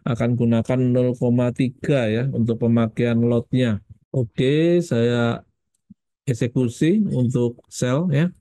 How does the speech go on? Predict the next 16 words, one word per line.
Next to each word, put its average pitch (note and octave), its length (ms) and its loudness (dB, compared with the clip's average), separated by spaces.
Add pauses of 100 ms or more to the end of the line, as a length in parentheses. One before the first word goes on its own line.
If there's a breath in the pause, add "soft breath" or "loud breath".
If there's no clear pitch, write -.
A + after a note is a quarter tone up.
(640)
Kemudian G3 960 2
jangan D#3 180 0
lupa E3 300 0
untuk F3+ 260 2
pasang F3 540 0
T D#3+ 240 0
P-nya C#3+ 560 2
nih, G#2 320 0
T A#2 180 0
P-nya. A#2 540 0 (160)
T A#2 160 0
P-nya B2+ 480 0
di A#2 480 0 (640 loud breath)
dua A#2 240 2
kosong A#2+ 400 0
dua A#2+ 320 2